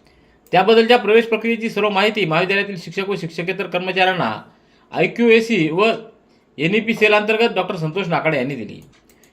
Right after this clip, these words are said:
यामध्ये मेजर, मायनर, जेनेरिक, इलेक्टिव्ह, ओपन इलेक्टिव्ह, एलिजिबिलिटी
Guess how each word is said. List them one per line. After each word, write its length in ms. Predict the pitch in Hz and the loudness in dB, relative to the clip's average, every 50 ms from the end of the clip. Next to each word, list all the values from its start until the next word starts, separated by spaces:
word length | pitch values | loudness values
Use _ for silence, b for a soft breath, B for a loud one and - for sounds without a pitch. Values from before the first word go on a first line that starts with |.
| _ - | _ -4
यामध्ये 300 | 131 160 202 226 240 233 | 0 2 6 6 6 6
मेजर, 440 | 214 202 214 220 240 226 180 143 135 | 6 4 4 4 4 4 4 2 0
मायनर, 480 | 135 147 175 202 208 185 143 123 120 - - b b b b b b _ _ - | -2 -2 -2 0 2 2 2 2 0 -4 -10 b b b b b b _ _ -2
जेनेरिक, 520 | 143 165 208 226 240 240 196 - - - | 0 0 2 2 2 2 2 0 -4 -4
इलेक्टिव्ह, 520 | 165 175 202 208 - - 240 196 143 131 - - - - _ _ | 0 0 0 0 0 0 2 2 2 0 -2 -6 -12 -20 _ _
ओपन 280 | - 139 156 190 214 214 | -6 -6 -4 -2 0 2
इलेक्टिव्ह, 460 | 208 208 220 208 - 220 180 143 135 - | 2 2 2 2 0 0 0 0 0 -2
एलिजिबिलिटी 720 | 131 139 175 196 208 214 208 202 220 156 127 120 - - | -2 0 0 0 0 0 0 0 0 0 0 -4 -8 -12